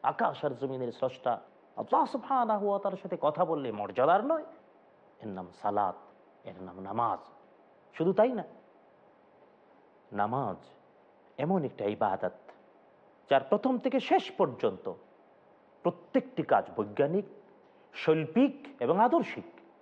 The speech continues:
এর মধ্যে ব্যায়াম রয়েছে, এর মধ্যে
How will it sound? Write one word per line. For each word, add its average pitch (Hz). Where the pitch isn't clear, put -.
এর 98
মধ্যে 101
ব্যায়াম 143
রয়েছে, 95
এর 117
মধ্যে 143